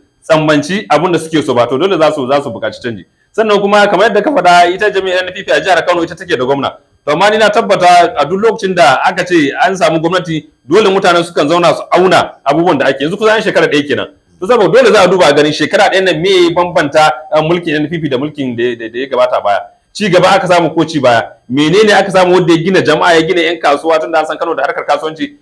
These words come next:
ya sauwaƙa musu harkokin ka-, su na kasuwanci, kuma ya zama an samu abubuwa na more rayuwa kamar makarantu, harkar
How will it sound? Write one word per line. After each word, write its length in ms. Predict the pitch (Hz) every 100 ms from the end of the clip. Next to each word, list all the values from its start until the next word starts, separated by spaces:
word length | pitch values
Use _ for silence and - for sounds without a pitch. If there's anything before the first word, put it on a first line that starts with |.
| _
ya 80 | 151
sauwaƙa 420 | - 185 170 165
musu 140 | 175 160
harkokin 380 | 156 160 160
ka-, 220 | 160 147 151
su 100 | 151
na 80 |
kasuwanci, 600 | 156 156 156 170 165 151 - _ _
kuma 200 | - 175
ya 80 | 196
zama 160 | 170 175 170
an 80 | 180
samu 180 | 151 151
abubuwa 340 | 165 175 165
na 80 | 156
more 240 | 160 175
rayuwa 320 | 139 135 165 170
kamar 220 | 160 165
makarantu, 520 | 151 139 123 127 160
harkar 260 | 165 170